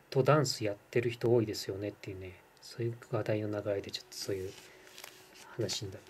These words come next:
してます。えー、私、あの、以前俳優事務所役者を目指していた時期もありまし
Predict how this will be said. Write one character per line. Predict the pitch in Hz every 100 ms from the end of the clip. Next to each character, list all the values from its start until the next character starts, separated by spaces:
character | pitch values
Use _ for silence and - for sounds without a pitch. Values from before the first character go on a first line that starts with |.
| - -
し | -
て | 107
ま | 113 120
す。 | -
え | 123 104
ー、 |
私、 | 98 139 - 190
あ |
の、 | 170 175 - - - - - - - _ _ _
以 | 139
前 | 120 98 101
俳 | 147
優 | 180
事 | 165
務 | 175
所 | 165
役 | 101 101 -
者 | - 165
を |
目 | 160
指 | 156 170
し |
て | -
い | 117
た | 104
時 | 113
期 | -
も | 104 101
あ |
り | 104
ま | 107
し | 110